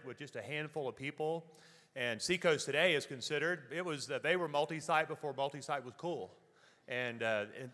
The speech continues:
they were, their story, I'll let him share some of that maybe later, but they, they really didn't mean to be multi-site. They were wanting to build buildings and just couldn't,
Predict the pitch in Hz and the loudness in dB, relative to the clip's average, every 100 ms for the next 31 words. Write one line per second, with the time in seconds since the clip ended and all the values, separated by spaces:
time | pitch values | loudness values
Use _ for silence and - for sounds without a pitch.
0 | - 151 165 151 131 135 - 185 165 131 | -2 2 4 4 2 -2 0 4 4 4
1 | 139 147 143 147 131 151 143 143 127 110 | 2 2 -2 -6 -6 -6 -6 -4 -4 -4
2 | 120 117 117 135 135 110 107 - - - | -4 -6 -2 0 -2 -2 -6 -6 -18 -20
3 | _ _ - 139 160 151 156 139 175 214 | _ _ 0 2 2 2 0 2 0 0
4 | 147 147 147 226 160 131 120 107 113 - | -2 -4 -4 -2 -4 -2 -2 -4 -6 -6
5 | 95 87 - - - 123 131 160 160 120 | -6 -8 -14 -20 -10 -8 -6 -8 -6 -2
6 | 131 127 135 175 135 110 113 120 - 165 | 0 2 2 2 -2 -8 -14 -16 -8 -10
7 | 107 | -10